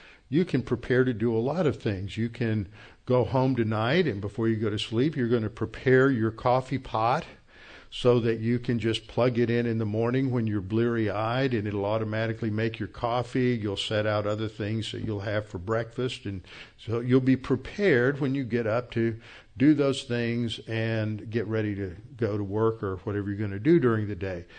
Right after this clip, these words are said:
But this is a special kind of preparation. It's a preparation for combat. And so it is a word that brings us into a doctrine of Scripture that is very important. That is the doctrine of spiritual warfare.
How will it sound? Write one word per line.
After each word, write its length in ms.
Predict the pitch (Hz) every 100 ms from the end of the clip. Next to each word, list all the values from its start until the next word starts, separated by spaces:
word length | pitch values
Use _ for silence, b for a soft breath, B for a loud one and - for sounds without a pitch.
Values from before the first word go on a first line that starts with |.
| B B B
But 160 | 127 127
this 240 | 190 190
is 160 | 160 135
a 100 | 123
special 520 | - - 151 - 123
kind 420 | - 143 151 139
of 140 | 117
preparation. 720 | - 104 - 101 98 92 107 107
It's 220 | 123 123
a 60 | 110
preparation 920 | - 160 165 151 139 139 - 139 123
for 200 | - 95 - - -
combat. 600 | 160 156 131 104 87 - - B B B B 127
And 200 | 127 120
so 420 | - 147 135 135 143
it 160 | 147
is 240 | 139 131 131
a 100 | 117
word 480 | 117 147 160 156 127
that 220 | 113 110
brings 480 | 120 135 160 151 131
us 320 | 123 120 - -
into 560 | 120 131 131 - 123 120 110
a 120 | 104
doctrine 600 | 101 120 123 123 127 110
of 100 | 95
Scripture 560 | - - 165 - 156
that 160 | 113 113
is 140 | 104
very 260 | 90 127 120
important. 480 | 107 - 165 135 120
That 160 | 127
is 180 | 123 117
the 60 | 113
doctrine 480 | 104 123 123 135 -
of 120 | 120
spiritual 720 | - - 139 139 131 - 135
warfare. 800 | 113 104 139 160 151 117 87 -